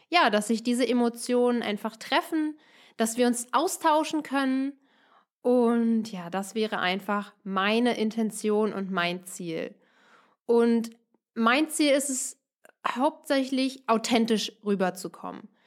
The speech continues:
Ich möchte dir hier nichts vorspielen, ich möchte auch gar nicht perfekt sein. Es kann auch mal sein, dass hier gerade der D-H-L-Bote klingelt oder dass eine Mail ankommt. Ich weiß es nicht, ich werd mich ausprobieren, ähm,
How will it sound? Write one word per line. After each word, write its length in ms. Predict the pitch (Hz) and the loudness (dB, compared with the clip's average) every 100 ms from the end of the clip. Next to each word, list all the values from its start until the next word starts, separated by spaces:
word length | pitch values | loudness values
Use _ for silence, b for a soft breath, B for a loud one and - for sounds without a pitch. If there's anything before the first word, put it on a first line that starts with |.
| b b - | b b -2
Ich 220 | 285 285 277 | 0 2 2
möchte 320 | 254 254 233 | 2 2 -2
dir 140 | 226 | 0
hier 160 | 214 214 | 2 0
nichts 260 | 202 - | -2 -8
vorspielen, 880 | - 311 320 311 - 247 254 247 240 | -2 2 2 0 -4 0 2 2 0
ich 160 | 226 233 | -2 0
möchte 320 | 233 233 - | 0 0 -4
auch 140 | 208 | -2
gar 160 | 196 196 | 0 0
nicht 160 | 214 - | -2 -4
perfekt 480 | 214 254 254 - | -4 -2 -2 -4
sein. 400 | - 220 214 214 | -2 0 2 0
Es 100 | 214 | -4
kann 180 | - 220 | -2 -2
auch 100 | 202 | -2
mal 160 | 202 185 | -4 -2
sein, 240 | 180 185 | -2 -2
dass 140 | 185 190 | -4 -6
hier 140 | 185 | -8
gerade 540 | - 175 175 180 175 175 B B B | -6 -4 -4 -2 -4 -6 B B B
der 140 | 226 | 2
D-H-L-Bote 800 | 240 254 262 294 262 277 277 269 | 4 4 4 4 2 0 -2 -4
klingelt 640 | - 254 247 240 240 240 | -2 0 2 2 2 -2
oder 380 | 196 196 196 196 | -4 -4 -2 -2
dass 220 | 196 202 | -2 -4
eine 240 | 214 214 214 | -4 -2 -2
Mail 320 | 202 220 - | -2 -2 -4
ankommt. 720 | 208 202 - 202 202 202 - B B B | -6 -8 -6 -6 -4 -6 -12 B B B
Ich 200 | 262 262 | -4 2
weiß 240 | 247 302 311 | 2 2 0
es 140 | 294 | -2
nicht, 160 | 277 269 | -2 -2
ich 160 | 262 | -2
werd 180 | 254 269 | -4 -2
mich 200 | 254 - | -2 0
ausprobieren, 760 | 294 - - 208 185 190 247 359 b b b b b 240 | -2 -2 -6 -4 -2 -2 -2 -6 b b b b b 0
ähm, 500 | 233 233 233 226 | 2 2 0 -4